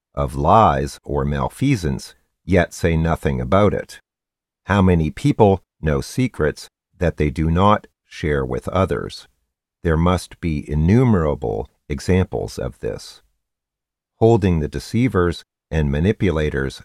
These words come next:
accountable is highly unlikely without credible evidence. This is what allows the lying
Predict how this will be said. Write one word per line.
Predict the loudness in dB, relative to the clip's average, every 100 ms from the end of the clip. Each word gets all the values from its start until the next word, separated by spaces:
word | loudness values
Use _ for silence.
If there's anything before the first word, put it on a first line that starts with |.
| -14
accountable | -8 -2 0 0 -2 -4 -6 _ _ _ _ -4
is | -4
highly | 2 4 4 4 2
unlikely | 0 2 0 0 -4 -6 -6 -14 _ _
without | -4 -2 2 2 2 -2 _
credible | -6 -2 -2 -4 -6 -6
evidence. | -4 -2 -4 -8 -10 -20 _ _ _ _ _ _ _ _ _ _ -8
This | 2 2 2
is | -2 -4 0
what | 0
allows | 2 4 4 4 4 0 -4 _ _ _
the | -2
lying | 2 4 4 4 2 2